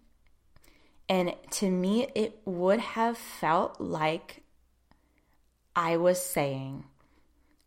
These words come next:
to all of you who ordered, you know, all eighty or some of you, it would have been like saying,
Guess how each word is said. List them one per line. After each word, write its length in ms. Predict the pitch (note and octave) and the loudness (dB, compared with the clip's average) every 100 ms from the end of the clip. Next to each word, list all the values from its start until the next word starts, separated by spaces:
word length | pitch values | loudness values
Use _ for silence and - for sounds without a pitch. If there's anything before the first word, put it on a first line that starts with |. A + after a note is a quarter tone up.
| _ _ _ _ _ - | _ _ _ _ _ -10
to 220 | - G#3+ E3+ | -2 4 8
all 220 | E3 G3 | 8 8
of 120 | G3+ | 4
you 200 | F#3 F#3 | 2 0
who 500 | - F#3 D#3+ D#3 D#3+ | 2 2 4 2 0
ordered, 600 | - D3+ D3+ - - - - _ _ _ _ _ _ _ _ _ _ _ _ - | 0 0 0 -4 -8 -12 -20 _ _ _ _ _ _ _ _ _ _ _ _ -10
you 140 | E3+ | -6
know, 300 | D3+ D3+ - | -6 -8 -6
all 680 | - E3 D#3+ D#3+ D#3 D#3+ - _ _ _ _ _ _ _ _ _ - | -2 2 4 2 -2 -8 -12 _ _ _ _ _ _ _ _ _ -2
eighty 640 | E3 E3 D3+ D3 D#3 - - | 0 2 0 -4 -8 -10 -6
or 140 | D3+ | -4
some 340 | - C#3+ C#3+ | -4 -4 -4
of 140 | D3 - | -8 -8
you, 240 | - - - - _ _ _ _ _ _ _ _ _ _ _ _ _ - A3+ | -10 -10 -12 -18 _ _ _ _ _ _ _ _ _ _ _ _ _ -14 -4
it 80 | |
would 160 | G#3+ C#4 | 2 4
have 120 | E4 | 4
been 200 | D4+ C4 | 4 4
like 240 | A3+ G3+ - | 4 0 -4
saying, 720 | - - D#3+ D#3 D#3+ E3 | -8 -6 -6 -6 -6 -8